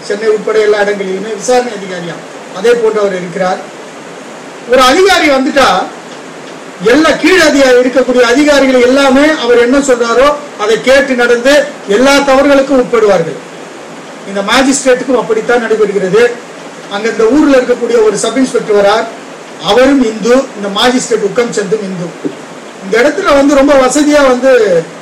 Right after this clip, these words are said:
அந்த இன்ஸ்பெக்டருடைய பெயரை குஷ்வந்த் சிங் பயன்படுத்தல.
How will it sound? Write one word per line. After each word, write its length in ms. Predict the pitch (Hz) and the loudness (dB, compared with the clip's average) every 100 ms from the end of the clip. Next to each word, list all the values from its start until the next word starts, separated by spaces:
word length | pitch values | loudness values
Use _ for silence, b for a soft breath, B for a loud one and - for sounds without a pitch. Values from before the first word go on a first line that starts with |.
| - - - | -18 -18 -14
அந்த 260 | 202 208 214 | -10 -2 0
இன்ஸ்பெக்டருடைய 720 | 214 - - 294 269 240 - 185 | 0 -2 -2 0 0 2 2 4
பெயரை 300 | 254 262 233 | 4 4 2
குஷ்வந்த் 300 | 233 254 247 | -2 -2 -2
சிங் 220 | 208 180 | -4 -6
பயன்படுத்தல. 460 | 202 226 196 165 160 | -6 -4 -6 -8 -10